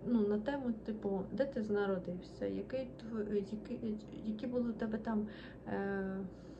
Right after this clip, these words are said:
які сам бі-, більше тобі запам'яталось, що в дитинстві,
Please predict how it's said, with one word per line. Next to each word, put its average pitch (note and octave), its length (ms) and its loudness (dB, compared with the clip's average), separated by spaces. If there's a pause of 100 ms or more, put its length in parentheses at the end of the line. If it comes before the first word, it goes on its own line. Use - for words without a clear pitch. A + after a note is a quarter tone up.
(1000)
які B3 600 2 (1000)
сам A#3 180 6
бі-, A#3+ 320 2
більше G#3+ 560 4
тобі A3 440 2 (300)
запам'яталось, A3 720 4
що - 220 -4
в A3+ 140 -4
дитинстві, F#3+ 1040 0